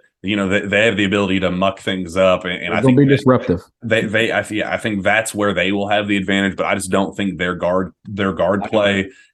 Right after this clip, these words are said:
Speaker 1: will be able to compete with what Kentucky has. And, and I think our, you know, our scoring is, is going to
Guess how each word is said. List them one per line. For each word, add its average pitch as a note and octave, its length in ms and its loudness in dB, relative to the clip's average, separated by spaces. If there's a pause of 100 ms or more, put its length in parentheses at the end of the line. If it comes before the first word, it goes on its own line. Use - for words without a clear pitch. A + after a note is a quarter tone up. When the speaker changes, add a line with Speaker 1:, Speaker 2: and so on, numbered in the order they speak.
(220)
Speaker 1:
will G2+ 240 -2
be F#2+ 120 -2
able F#2 200 0
to F#2+ 40 -4
compete G2 440 -4
with F#2+ 140 -8
what G2 180 -2
Kentucky F#2+ 420 -4
has. F#2+ 420 0
And, E2+ 160 -8
and E2+ 140 -8
I F2 80 -2
think F#2+ 220 -6
our, F2+ 200 0
you D#2 320 -10
know, E2 220 -4
our F#2+ 140 2
scoring G2+ 540 0
is, F2 360 -4
is F2+ 220 -6
going F#2+ 340 -2
to F#2 480 -2